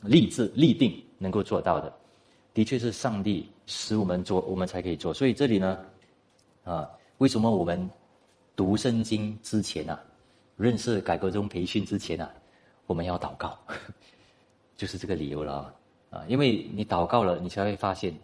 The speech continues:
能够对你带来什么的益处，就是要产生信心，还有悔改。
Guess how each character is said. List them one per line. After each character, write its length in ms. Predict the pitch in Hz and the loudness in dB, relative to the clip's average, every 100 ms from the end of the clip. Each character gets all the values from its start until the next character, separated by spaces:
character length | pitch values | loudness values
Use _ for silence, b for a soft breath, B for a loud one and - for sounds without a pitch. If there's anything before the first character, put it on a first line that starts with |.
| _ _ _ - | _ _ _ -4
能 140 | 107 | -2
够 100 | 117 | -2
对 260 | 113 147 131 | 0 2 2
你 260 | 87 71 - _ _ _ _ | 0 -4 -16 _ _ _ _
带 120 | 120 | -2
来 140 | 98 95 | 0 -2
什 160 | - | -4
么 100 | 78 | -8
的 80 | 78 - | -8 -4
益 120 | 92 | -6
处， 240 | - 78 - _ _ _ _ | -6 -12 -14 _ _ _ _
就 100 | 120 | -4
是 300 | 110 104 87 - - _ | 0 0 -2 -8 -20 _
要 120 | 113 107 | -6 -4
产 260 | - 85 | -6 -10
生 160 | 82 107 | -4 -4
信 260 | 95 135 98 | -2 -4 -2
心， 280 | 127 127 131 _ _ _ _ _ _ _ - | -4 -4 -8 _ _ _ _ _ _ _ -8
还 140 | 95 | -4
有 120 | 85 | -4
悔 180 | - 78 | -4 -8
改。 260 | - - | -8 -10